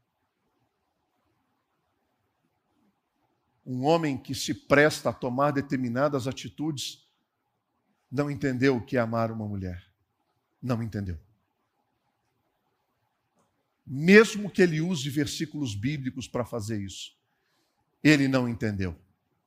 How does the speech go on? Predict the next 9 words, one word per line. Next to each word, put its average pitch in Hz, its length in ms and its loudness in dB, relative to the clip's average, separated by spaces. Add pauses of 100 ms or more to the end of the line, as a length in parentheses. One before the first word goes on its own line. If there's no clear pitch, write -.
(460)
Nem 262 360 12
de 240 100 4
perto 127 500 4 (1080)
qual 131 220 6
é 131 60 8
o 120 60 6
papel 110 440 0
dele. 92 260 -6 (3000)
Mulheres, 180 720 12